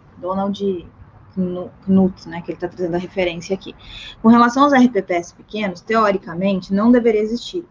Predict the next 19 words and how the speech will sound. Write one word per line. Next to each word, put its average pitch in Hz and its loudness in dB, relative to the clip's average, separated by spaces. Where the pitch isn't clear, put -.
pois 214 0
não 233 4
respeita 240 0
a - -12
teoria 214 -2
da 254 0
prob-, 233 -4
de 214 -6
probabilidade, 214 -2
já 180 -2
que 214 -14
as 196 -20
probabilidades 196 -2
é - -2
uma 190 0
característica 196 -4
de 220 0
massa. - -4
Aí, 254 0